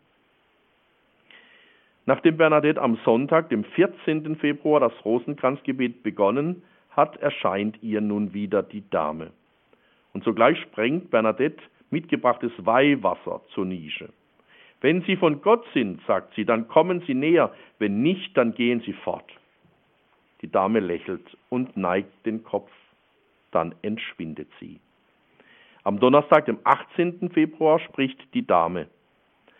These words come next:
Die Seherin hält ihr eine kleine Tafel hin mit der Bitte,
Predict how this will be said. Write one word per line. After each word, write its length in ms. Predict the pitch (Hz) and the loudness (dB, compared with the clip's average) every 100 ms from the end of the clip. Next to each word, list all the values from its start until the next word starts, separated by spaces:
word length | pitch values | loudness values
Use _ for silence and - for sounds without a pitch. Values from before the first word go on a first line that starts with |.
| _ _ _ - | _ _ _ -12
Die 100 | 95 | -8
Seherin 420 | - 113 131 151 151 | 0 2 4 2 0
hält 340 | 120 135 - | 0 -2 0
ihr 140 | 131 | 0
eine 160 | 117 104 | 2 0
kleine 420 | - 95 127 143 | 0 0 0 -2
Tafel 420 | - 92 92 - | 0 0 0 -6
hin 260 | 120 147 151 | -8 -4 -2
mit 240 | 120 - | -2 -2
der 100 | - | -4
Bitte, 440 | - 117 - 156 | -2 -4 -2 -2